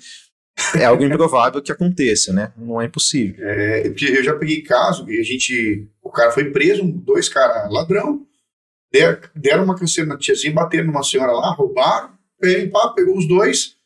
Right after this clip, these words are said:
Speaker 2: porque um não coube no carro, colocou muito, ó, objeto da casa, ele não coube no carro, o outro falou, "Não, vai andando."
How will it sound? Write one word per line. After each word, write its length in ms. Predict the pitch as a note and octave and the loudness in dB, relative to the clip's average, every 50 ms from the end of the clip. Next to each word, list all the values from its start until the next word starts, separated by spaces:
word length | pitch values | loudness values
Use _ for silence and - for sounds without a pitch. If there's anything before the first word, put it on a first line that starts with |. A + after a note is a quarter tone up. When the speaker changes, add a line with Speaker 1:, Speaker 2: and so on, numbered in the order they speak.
| _ _ _ _ _ | _ _ _ _ _
Speaker 2:
porque 200 | - D#3+ E3+ F#3+ | -4 0 2 2
um 180 | F#3+ G#3 A#3 B3+ | 2 4 2 0
não 80 | - C4+ | 0 0
coube 240 | - A3 A3 F#3+ | -2 -2 -2 -2
no 100 | B3 B3 | -4 -4
carro, 440 | - - - - A3 - - - - _ _ _ _ | -2 0 2 2 2 0 -2 -6 -10 _ _ _ _
colocou 280 | D3 C#3 C#3 C#3 D3 D#3 | -2 -2 0 0 0 0
muito, 420 | D3+ D3 D3 D#3+ G3+ B3 - G#3 G#3 | 0 0 -2 -2 -2 -2 0 0 2
ó, 800 | F#3 G#3 - C#3 C#3 C3+ B2+ B2 A#2+ A#2+ A#2 A2+ - - - - | 4 4 4 2 2 0 0 0 0 0 0 0 -2 -4 -6 -6
objeto 400 | B2+ C3 B2+ C3+ C#3 C3+ C#3 C#3 | -4 -4 -2 0 0 0 0 0
da 140 | D3 D3+ | -2 -2
casa, 420 | - - D#3+ E3 G3 - C4 B3 A#3+ | 0 2 2 2 2 2 -2 -2 -4
ele 80 | F#3+ | -2
não 100 | F#3+ F#3 | -2 0
coube 220 | F3 F3+ F3 D#3+ F3 | 0 0 0 0 0
no 100 | G3 F#3 | -2 0
carro, 320 | - - - G#3+ G#3+ G#3+ - _ _ _ _ | 2 4 4 4 4 0 -4 _ _ _ _
o 60 | - - | 4 4
outro 160 | - G#3 G#3 | 6 6 4
falou, 140 | A#3 G#3+ A#3+ | 0 -2 0
"Não, 120 | A3+ F#3 | 0 2
vai 200 | D3+ D#3 E3 F#3 | 2 2 2 2
andando." 540 | - B3 C4 B3+ A#3 G#3+ F#3 E3 - - | 2 2 2 0 0 0 -2 -4 -6 -10